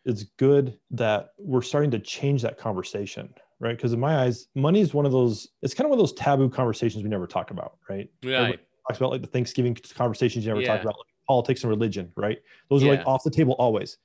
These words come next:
Speaker 1: And then the unsung, like, the unsung hero of that same trio is, like, money. Nobody wants to talk about money
Speaker 2: Right.
Speaker 1: ever. Like,
Speaker 2: Yeah.
Speaker 1: you
Speaker 2: 'Cause
Speaker 1: don't
Speaker 2: we
Speaker 1: ask
Speaker 2: have
Speaker 1: people
Speaker 2: not
Speaker 1: how
Speaker 2: been taught about it. You know,
Speaker 1: No.
Speaker 2: we, no one teaches that in the school, you know, it's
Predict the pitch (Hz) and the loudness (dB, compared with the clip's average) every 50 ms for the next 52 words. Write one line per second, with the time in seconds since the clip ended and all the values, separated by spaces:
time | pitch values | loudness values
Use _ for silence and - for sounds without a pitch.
0 | _ - 147 160 165 160 156 180 - 156 175 202 190 - - - 214 233 220 185 | _ 2 4 4 6 6 4 2 2 2 4 4 2 2 2 2 2 4 2 2
1 | 160 - - - - - 143 151 139 143 - - 180 185 - - 180 170 - - | 0 -2 -6 -12 -4 0 0 0 2 2 2 2 2 2 2 2 2 2 2 4
2 | 185 220 190 180 165 156 147 131 123 143 147 135 - - - - 170 165 160 - | 4 6 6 8 6 6 6 4 4 4 2 2 0 -4 -2 2 2 2 2 2
3 | - - 202 185 147 131 - 143 139 123 110 127 120 110 123 123 131 123 110 101 | 2 4 6 6 6 6 4 2 2 2 2 2 0 2 2 0 0 0 0 0
4 | 104 117 156 170 151 131 117 120 120 151 170 - - 104 - 98 - 90 - - | 2 2 4 4 4 4 4 4 2 2 0 0 -4 -6 -8 -8 -8 -8 -6 -6
5 | 101 98 107 110 113 113 98 98 101 101 - _ 104 98 92 85 82 85 - _ | -4 -4 -2 -2 -4 -4 -6 -8 -10 -12 -14 _ -16 -14 -14 -14 -14 -16 -16 _
6 | - 123 131 - 120 160 165 175 180 180 170 170 180 170 180 190 180 165 - 160 | -8 -6 -4 -2 0 2 2 2 2 2 0 0 0 0 0 -2 -2 -2 -2 0
7 | 160 180 202 - 165 120 107 98 90 87 80 80 82 80 _ _ - 110 135 202 | 0 0 -2 -4 -6 -6 -6 -6 -4 -6 -6 -10 -12 -16 _ _ -4 0 2 4
8 | 285 - 226 123 95 120 120 107 110 120 120 120 127 135 147 156 156 151 131 - | 4 4 4 2 0 -2 -6 -8 -10 -8 -8 -6 -6 -6 -6 -6 -8 -8 -12 -12
9 | _ - 143 143 - 151 135 - - 139 135 131 131 135 131 131 127 - - - | _ -10 -10 -10 -10 -12 -10 -8 -6 -4 -4 -4 -4 -6 -8 -10 -12 -14 -14 -10
10 | 175 180 175 147 113 101 104 107 107 101 101 104 117 123 117 113 110 104 - - | -10 -8 -6 -6 -6 -6 -6 -8 -8 -8 -8 -8 -8 -8 -8 -10 -10 -12 -14 -18
11 | - - - | -20 -20 -20